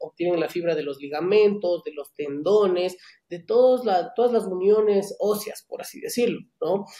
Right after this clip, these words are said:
Incluso en la naturaleza, este es otro, otro modelo de dieta, pero ya es un poquito <laughs> más avanzado y probablemente mucha, muchas personas se asusten, se llama la dieta Whole Prey, que consiste en entregar las,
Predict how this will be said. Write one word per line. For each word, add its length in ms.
Incluso 420
en 120
la 80
naturaleza, 560
este 180
es 60
otro, 320
otro 240
modelo 380
de 120
dieta, 380
pero 160
ya 200
es 140
un 80
poquito 320
<laughs> 20
más 220
avanzado 500
y 100
probablemente 560
mucha, 300
muchas 220
personas 260
se 60
asusten, 640
se 180
llama 160
la 80
dieta 260
Whole 280
Prey, 360
que 140
consiste 360
en 80
entregar 440
las, 180